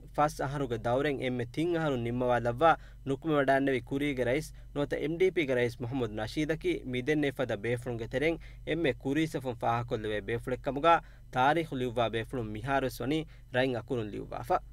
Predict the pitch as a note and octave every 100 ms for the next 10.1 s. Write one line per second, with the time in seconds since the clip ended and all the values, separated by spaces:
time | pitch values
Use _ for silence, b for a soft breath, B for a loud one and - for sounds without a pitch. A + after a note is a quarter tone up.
0 | - - D#3+ F3 E3 E3 D#3+ D3+ D3 A#2
1 | B2+ C#3+ D3+ B2+ C#3 B2+ B2+ A2+ A#2+ B2
2 | C3+ A#2 A#2+ B2 C3+ C#3 C3 E3+ E3+ B
3 | B - C3+ D#3 F#3 F#3 F#3 D3 - D#3
4 | C#3+ A#2+ B2 E3 C3 B2 B2+ C3+ C#3+ E3+
5 | F3 - b b B2+ D3+ F3+ E3+ B2+ A#2+
6 | C3 C3+ C3+ A2+ A2+ B2+ B2+ B2+ B2 A2+
7 | G#2 A#2 - A#2+ A2 A2 A#2 - D3 D#3
8 | E3 - b D#3+ F3 C#3 - C3 D#3+ D#3+
9 | C#3 A#2 A#2+ A#2 A2 G#2+ G#2 - E3 -